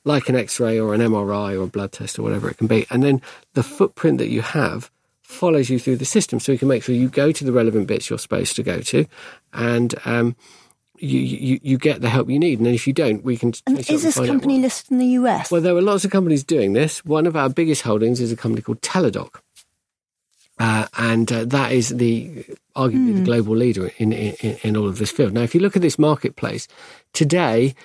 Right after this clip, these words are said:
Speaker 1: roughly one percent of people's, uh, of, of the population's entry into the healthcare system is, is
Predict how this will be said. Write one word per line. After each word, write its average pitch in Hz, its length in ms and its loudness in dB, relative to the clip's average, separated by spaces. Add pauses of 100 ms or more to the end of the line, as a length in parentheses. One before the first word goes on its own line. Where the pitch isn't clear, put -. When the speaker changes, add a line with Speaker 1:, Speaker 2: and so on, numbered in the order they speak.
(180)
Speaker 1:
roughly 131 380 0
one 135 260 2
percent 123 380 0
of - 160 -12
people's, 113 500 -2 (480)
uh, 113 460 0
of, 117 240 -2
of 117 140 -2
the 113 100 -2
population's 113 580 0
entry 113 500 0
into 120 200 0
the 110 80 -2
healthcare 117 320 -2
system - 340 -4
is, 107 140 -6
is 117 280 -4